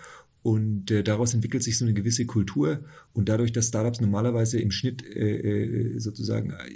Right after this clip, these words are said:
eine jüngere Klientel anziehen, ne? Du bist ja schnell in so Definitions- und, ähm, und Diskussionsfragen wie der Generation Z, die natürlich dann auch wieder kulturell was anderes, äh, mitbringt. Und du darfst ja nicht vergessen, also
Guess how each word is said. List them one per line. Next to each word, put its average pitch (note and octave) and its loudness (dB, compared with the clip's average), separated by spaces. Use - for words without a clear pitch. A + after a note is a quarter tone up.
eine G2+ 2
jüngere A#2 2
Klientel A#2+ 0
anziehen, C#3+ 0
ne? B2+ -2
Du A2+ -12
bist - 0
ja A2 0
schnell A2+ 2
in A2 2
so A2 0
Definitions- A2 0
und, G#2 0
ähm, G2+ 0
und A2 2
Diskussionsfragen A2 0
wie G#2 0
der G#2 2
Generation G#2+ 0
Z, F2 0
die A2+ 2
natürlich G2+ 2
dann A2 0
auch G2 0
wieder G#2 2
kulturell G#2 2
was G2+ 0
anderes, G#2 0
äh, G2 -2
mitbringt. G#2 2
Und F#2 0
du A2 0
darfst A#2+ 2
ja C#3 -2
nicht B2 -4
vergessen, B2+ 0
also G2 2